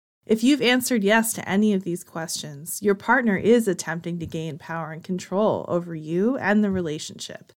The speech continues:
This is never okay. It's not your fault, no matter what your partner says.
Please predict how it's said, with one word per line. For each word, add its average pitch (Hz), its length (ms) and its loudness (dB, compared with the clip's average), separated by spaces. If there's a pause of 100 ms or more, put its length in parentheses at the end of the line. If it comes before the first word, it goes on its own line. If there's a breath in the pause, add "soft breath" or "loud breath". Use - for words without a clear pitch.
(220)
This 302 260 4
is 302 160 2
never 226 380 6
okay. 208 720 0
It's 190 240 -4
not 185 260 0
your 180 160 -4
fault, - 640 -10
no 196 120 4
matter 185 320 4
what 180 300 -4
your 180 80 -2
partner 156 460 -6
says. - 560 -8